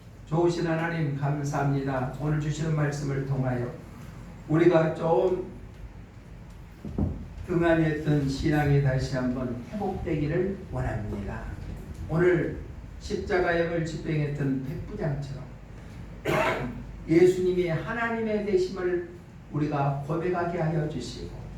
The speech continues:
예수님이 우주 만물을 통치하신 분이라는 것을 고백하게 하여 주시고, 무엇을 하든지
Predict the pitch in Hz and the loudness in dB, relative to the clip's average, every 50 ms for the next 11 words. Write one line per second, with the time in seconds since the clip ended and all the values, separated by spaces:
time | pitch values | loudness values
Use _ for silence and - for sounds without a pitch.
0 | - - - - - - - - 156 170 185 208 - - 220 214 214 214 214 208 | -14 -14 -16 -16 -16 -16 -8 2 10 12 12 12 12 8 2 -2 -2 0 -2 -2
1 | 208 208 208 - - - - - 151 156 180 185 185 185 180 175 165 160 165 165 | -2 -4 -8 -10 -14 -16 -10 -6 -4 0 0 0 0 0 0 0 -2 -2 -2 -4
2 | 165 160 160 160 160 - - 247 240 240 247 247 - - 214 208 208 196 - 202 | -4 -4 -4 -4 -6 -8 -10 -6 -4 -4 -4 -4 -6 -6 -6 -6 -6 -6 -6 -6
3 | 190 170 165 170 175 160 156 156 151 147 143 143 - 151 - - - - - 156 | -6 -4 -4 -4 -2 -2 -2 -2 -2 -2 -4 -2 -2 -4 -4 -4 -6 -4 -4 -2
4 | - 202 190 - - 185 196 202 214 214 214 196 - - 113 107 - - - - | 0 0 0 0 -2 -4 -4 -4 -4 -4 -4 -4 -6 -6 -6 -8 -8 -8 -10 -10
5 | - - - - - - - - - - - - - 147 156 170 190 208 202 220 | -10 -10 -10 -12 -12 -12 -12 -12 -12 -12 -12 -8 -2 4 8 10 10 10 8 6
6 | 233 214 214 196 - 165 151 135 - 120 120 | 2 2 2 2 0 0 -4 -4 -4 -6 -8